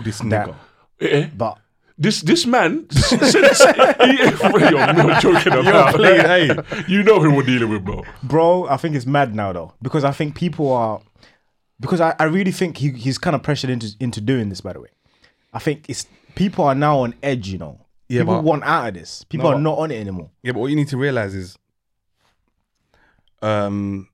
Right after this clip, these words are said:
Speaker 1: he's given us dates for what?
Speaker 2: Every five
Speaker 1: Gyms.
Speaker 2: weeks.
Speaker 1: Yeah.
Speaker 2: Every five weeks.
Speaker 1: So now
Speaker 2: Someone's
Speaker 1: he
Speaker 2: coming
Speaker 1: can,
Speaker 2: up.
Speaker 1: he must come through for the next two.
Speaker 2: Yeah.
Speaker 3: Mm.
Speaker 1: The next two, um, things he's put in place, he
Speaker 2: Yeah.
Speaker 1: must come through with those.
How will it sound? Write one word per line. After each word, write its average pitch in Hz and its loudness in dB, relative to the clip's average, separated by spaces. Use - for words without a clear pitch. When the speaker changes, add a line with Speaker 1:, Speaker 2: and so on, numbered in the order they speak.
Speaker 1:
he's 107 -8
given 135 -4
us - -8
dates - -4
for 101 -6
what? 92 -10
Speaker 2:
Every 117 0
five 113 -2
Speaker 1:
Gyms. 107 -8
Speaker 2:
weeks. 107 -10
Speaker 1:
Yeah. 98 -4
Speaker 2:
Every 110 -10
five 117 -6
weeks. 107 -12
Speaker 1:
So - -4
now 120 0
Speaker 2:
Someone's 113 -2
Speaker 1:
he 143 -2
Speaker 2:
coming - -6
Speaker 1:
can, 143 -2
Speaker 2:
up. - -20
Speaker 1:
he 170 -4
must 175 0
come 160 -2
through 143 -4
for 110 -8
the 110 -2
next - -8
two. 107 -4
Speaker 2:
Yeah. 98 -8
Speaker 3:
Mm. 131 -12
Speaker 1:
The 110 -6
next - -4
two, 165 -2
um, 127 -2
things 127 -2
he's 110 -6
put - -6
in 117 -6
place, 120 -4
he 107 -6
Speaker 2:
Yeah. 104 0
Speaker 1:
must 123 -2
come 104 -6
through 95 -10
with 87 -12
those. - -14